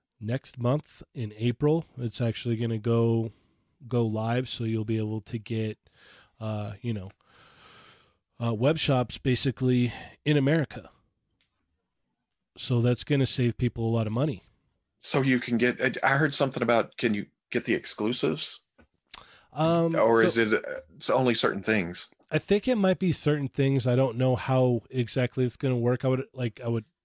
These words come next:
Speaker 1: in a perfect world, I would, I would imagine that they would just do anything that was a web shop in Japan. It
Speaker 2: Mm-hmm.
Speaker 1: would be here as well. But the first one they're showing is the new two point oh Vegito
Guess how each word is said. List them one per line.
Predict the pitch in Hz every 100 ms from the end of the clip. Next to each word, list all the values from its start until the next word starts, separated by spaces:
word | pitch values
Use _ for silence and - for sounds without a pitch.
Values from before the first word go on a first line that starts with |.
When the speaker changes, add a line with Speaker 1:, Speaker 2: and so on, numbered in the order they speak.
| _
Speaker 1:
in | 147
a | 135
perfect | - 156 135 -
world, | 120 120 131
I | 120
would, | 107 -
I | 110
would | 113
imagine | 110 113 107 117
that | 110 104
they | 107
would | 107
just | 104 110 -
do | 110
anything | 110 110 - 117
that | 110
was | 104 104
a |
web | 107 107 98
shop | 117 101 101
in | 98
Japan. | 101 - 151 147 139 123 - - -
It | 107
Speaker 2:
Mm-hmm. | 120
Speaker 1:
would | 107
be | 117 110
here | 117 123 110
as | 107
well. | 110 131 117 104
But | 101 110 -
the | 135
first | - 143 -
one | 131
they're | 117
showing | 110 - 117 113 110
is | 107 -
the | 113
new | 110 110 107
two | - 123
point | - 117 110
oh | 110 104
Vegito | 101 98 113 117 120